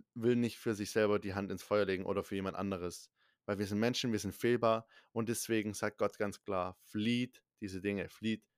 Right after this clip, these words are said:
die sexuelle Unmoral, flieht die, äh, den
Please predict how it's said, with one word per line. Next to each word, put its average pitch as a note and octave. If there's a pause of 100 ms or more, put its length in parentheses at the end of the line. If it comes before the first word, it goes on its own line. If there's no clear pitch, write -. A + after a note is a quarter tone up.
(260)
die F2+
sexuelle E2+
Unmoral, B2+ (260)
flieht B2 (460)
die, G#2 (760)
äh, A2
den A2